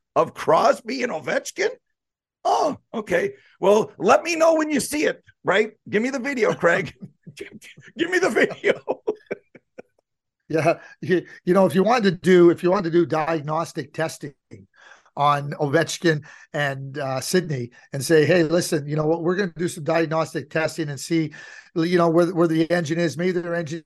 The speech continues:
Speaker 2: needs retooling." You, you know what? They got Ferrari engines. And, th-, and those engines, just put oil in 'em. Just put oil in 'em and keep 'em tuned up 'cause they have been unbelievable. Two records I, I, I think will never, ever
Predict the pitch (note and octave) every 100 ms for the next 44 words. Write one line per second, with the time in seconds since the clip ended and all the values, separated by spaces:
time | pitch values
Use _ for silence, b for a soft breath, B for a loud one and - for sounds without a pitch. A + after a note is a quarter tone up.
0 | - D#3+ F3 C3+ D3+ D3+ F3+ G3+ F3+ D3
1 | - _ _ _ _ _ B2+ D#3 - D#3+
2 | F3 F#3+ G3 F#3+ F#3 E3 E3 F#3+ F3+ G3+
3 | E3+ B2+ - _ _ _ D3 D3+ F#3 E3
4 | F#3+ G3 G#3 F3+ F#3 D#3 - B B -
5 | D#3+ F#3+ G#3+ G#3+ A3+ G#3+ F3+ C#3 - _
6 | E3+ A3 G#3 G#3 A3+ G#3+ G#3+ G#3+ F3 -
7 | A3 F#3+ D#3+ G#3 G3+ G#3 G3+ - C#3 C#3+
8 | F#3 F#3+ F3+ E3+ D3+ F3 E3 F#3 F3 E3
9 | F#3 F#3+ E3 B2+ B B B B - D4+
10 | C4 B3+ B3 B3+ - - _ _ _ _
11 | D#3 E3+ E3+ E3+ F3 E3 D#3+ - G3+ -
12 | E3 D3 D3+ E3 F#3+ G3+ G3+ G#3 - F3+
13 | F3 E3 D#3+